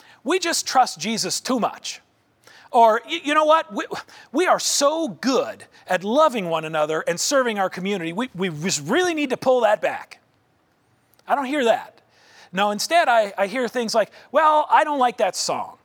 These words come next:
or, "It's too loud," or, "I don't like the preacher," or, "My small group can't get along," or, "I don't like it because it's online," or, "I don't like it because it's outside." And I'm not saying that I'm not guilty of this, so don't worry,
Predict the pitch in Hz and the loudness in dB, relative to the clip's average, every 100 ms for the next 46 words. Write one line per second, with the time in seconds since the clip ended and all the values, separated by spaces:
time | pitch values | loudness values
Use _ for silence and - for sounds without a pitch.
0 | _ 196 226 320 - - 285 180 117 - | _ -2 0 -2 -4 -4 -4 -4 -8 -10
1 | - _ _ - 247 247 220 330 320 311 | -18 _ _ 0 4 4 4 4 2 0
2 | 302 - 156 - - _ - 240 285 269 | -4 -8 -10 -10 -16 _ 0 2 4 2
3 | 262 175 - - - 370 359 226 196 - | 0 -8 -8 -8 0 2 2 0 -4 -4
4 | 165 - 147 127 139 - - - - - | -6 -4 -4 -2 -4 -6 -14 -20 -20 -20
5 | _ _ _ _ _ 262 277 254 269 392 | _ _ _ _ _ 4 4 4 2 2
6 | 381 294 294 311 302 247 262 220 240 240 | 0 2 0 0 -4 -4 -4 -4 -2 2
7 | 202 190 311 330 330 269 - 254 262 254 | 4 4 2 2 2 0 2 2 2 2
8 | 233 233 170 202 202 170 - 156 151 - | 0 0 -8 -4 -4 -2 -2 0 0 0
9 | 285 262 247 226 - _ _ _ _ _ | 2 4 2 -2 -12 _ _ _ _ _
10 | _ _ _ _ _ 175 196 339 370 370 | _ _ _ _ _ -4 0 0 0 0
11 | 330 269 247 269 247 185 233 208 143 120 | 0 2 2 4 0 0 -2 -2 -6 -8
12 | 131 - 156 262 277 247 190 180 | -8 -6 0 0 2 2 2 -2